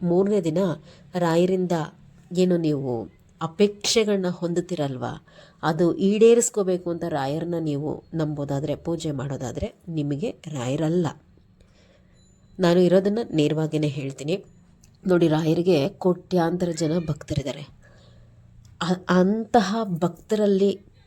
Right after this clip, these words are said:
ಒಂದಷ್ಟು ಜನಕ್ಕೆ ರಾಯರು ಖಂಡಿತ ದೇವರಲ್ಲ. ಅದು ನನ್ನನ್ನು ಸೇರಿಸಿ, ನಾನು ಇವತ್ತಿನ ತನಕ ರಾಯರನ್ನ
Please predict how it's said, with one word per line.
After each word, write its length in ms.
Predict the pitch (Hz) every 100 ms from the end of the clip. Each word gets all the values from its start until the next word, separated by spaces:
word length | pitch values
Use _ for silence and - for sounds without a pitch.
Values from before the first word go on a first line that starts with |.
| _ _ -
ಒಂದಷ್ಟು 680 | 180 180 180 - - - 208
ಜನಕ್ಕೆ 680 | 202 175 147 - 214 160 190
ರಾಯರು 600 | - 175 165 208 208 165
ಖಂಡಿತ 440 | 165 160 160 160 170 156
ದೇವರಲ್ಲ. 440 | 143 147 147 131 156 262 - - _
ಅದು 200 | 151 156
ನನ್ನನ್ನು 640 | 165 156 151 175 190 190 190
ಸೇರಿಸಿ, 500 | 190 143 143 - -
ನಾನು 300 | 190 170 175
ಇವತ್ತಿನ 640 | 175 185 185 208 - 208 202
ತನಕ 340 | 185 170 170 180 175 170
ರಾಯರನ್ನ 520 | 160 151 151 151 165